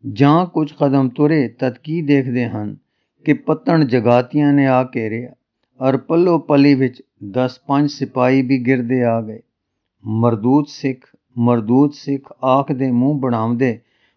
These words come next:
ਉਹਨਾਂ ਨੂੰ ਫੜ ਕੇ ਲੈ ਗਏ ਅਰ ਤਲਾਸ਼ੀ ਲੈ ਕੇ ਮੋਹਰਾਂ, ਗਹਿਣੇ ਜੋ ਉਹਨਾਂ ਪਾਸ ਸੀ ਖੋਹ ਲਿਆ। ਕੋਈ ਦੋ ਕੁ ਸੋਨੇ ਦੀਆਂ ਛਾਪਾਂ ਉਹਨਾਂ ਦੀਆਂ ਚੋਰ ਨਜ਼ਰਾਂ ਤੋਂ ਬਚ ਗਈਆਂ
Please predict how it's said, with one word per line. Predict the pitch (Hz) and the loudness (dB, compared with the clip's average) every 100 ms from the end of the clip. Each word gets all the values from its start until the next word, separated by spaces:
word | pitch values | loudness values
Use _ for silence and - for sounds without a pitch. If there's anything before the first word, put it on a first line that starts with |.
| - | -2
ਉਹਨਾਂ | 139 139 | 2 4
ਨੂੰ | 135 123 | 2 0
ਫੜ | - 131 143 | -2 -2 -2
ਕੇ | 139 120 | -2 -2
ਲੈ | 113 120 | 0 0
ਗਏ | 123 117 - _ _ _ _ _ - | -2 -8 -14 _ _ _ _ _ -2
ਅਰ | 143 | 0
ਤਲਾਸ਼ੀ | 135 147 139 151 - 165 | 2 4 4 4 2 2
ਲੈ | 135 135 | 2 2
ਕੇ | 135 143 123 | 0 -2 0
ਮੋਹਰਾਂ, | 113 123 135 135 127 117 107 | 2 2 2 0 0 -2 -6
ਗਹਿਣੇ | 98 131 135 135 123 | -2 2 2 2 0
ਜੋ | 110 185 | -2 -4
ਉਹਨਾਂ | 185 175 160 139 | -2 0 2 0
ਪਾਸ | 131 127 127 | 0 0 0
ਸੀ | - 135 131 | -2 -2 -2
ਖੋਹ | 123 131 | -2 0
ਲਿਆ। | 139 123 - _ _ _ _ _ _ | 0 -2 -12 _ _ _ _ _ _
ਕੋਈ | - 156 147 | 2 4 4
ਦੋ | 117 147 185 | 4 4 4
ਕੁ | - 160 | 0 -2
ਸੋਨੇ | - 147 147 147 | 0 0 2 2
ਦੀਆਂ | 139 135 | 2 0
ਛਾਪਾਂ | 127 - 123 120 143 | -2 -2 -2 0 2
ਉਹਨਾਂ | 135 135 127 | 2 2 0
ਦੀਆਂ | 117 120 117 | 0 -2 -2
ਚੋਰ | 113 131 127 | -2 0 2
ਨਜ਼ਰਾਂ | 123 120 120 127 | 2 0 0 -2
ਤੋਂ | 123 120 | -4 -4
ਬਚ | 95 117 117 | -4 -6 -4
ਗਈਆਂ | 123 123 127 | -6 -6 -8